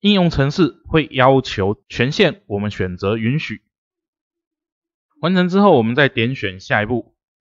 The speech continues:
系统设定完成之后，我们选择 Finish，结束安装。设定完成之后，系统会进入游戏列表。如果您的游戏列表有出现，那就表示您的游戏目录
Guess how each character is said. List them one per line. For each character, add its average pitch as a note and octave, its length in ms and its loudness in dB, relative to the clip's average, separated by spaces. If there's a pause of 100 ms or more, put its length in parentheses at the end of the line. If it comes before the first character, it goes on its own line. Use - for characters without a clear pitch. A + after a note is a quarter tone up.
(840)
系 A3 180 -2
统 C3+ 160 0
设 F3+ 160 2
定 F3+ 140 2
完 D#3 160 2
成 D3 160 -2
之 D3 100 -2
后， D#3 180 4
我 G2 80 -6
们 G2+ 140 -6
选 F#2 220 -8
择 G2 160 -6
Finish， A#2 580 -6 (160)
结 F#2+ 240 -8
束 A#2 200 -8
安 A2+ 200 -2
装。 A#2+ 380 -4 (1600)
设 G3+ 200 0
定 G3 100 4
完 D#3+ 160 2
成 D#3 160 0
之 E3+ 140 -2
后， F3 360 2
系 - 280 -6
统 G2 160 -10
会 B2 100 0
进 A#2 300 -4
入 A#2 420 -2
游 G#2 180 -4
戏 C#3 220 -2
列 C#3 160 4
表。 - 300 -12 (340)
如 C#3+ 160 0
果 G3+ 100 4
您 F3+ 140 2
的 F#3+ 80 2
游 F3+ 140 4
戏 G3+ 140 -4
列 G3+ 120 4
表 C3 160 4
有 A#2+ 140 4
出 D#3+ 180 -6
现， E3+ 420 0
那 A#2 120 -6
就 A2+ 80 -6
表 F#2 280 -10
示 G#2+ 440 -10
您 G#2+ 180 -8
的 A#2+ 160 -2
游 A2+ 140 0
戏 C3+ 160 -6
目 C3 120 0
录 C3 220 0